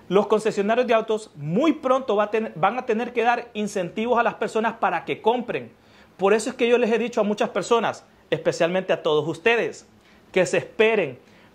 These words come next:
porque ahorita mismo estamos en una batalla de quién aguanta más, si los concesionarios de autos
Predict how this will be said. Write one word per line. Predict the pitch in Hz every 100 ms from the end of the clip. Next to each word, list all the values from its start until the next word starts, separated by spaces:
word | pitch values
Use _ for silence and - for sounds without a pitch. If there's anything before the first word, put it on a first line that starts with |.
| -
porque | 175 -
ahorita | 180 233 247
mismo | 240 247 214
estamos | - 214 214
en | 196
una | 214 233
batalla | 233 226 214 214 202
de | 165 160
quién | 156 214 214
aguanta | 185 190 190 196
más, | 208 196 - _ _ _
si | - 156
los | 147
concesionarios | - 147 151 170 208 269
de | 247
autos | 247 247 247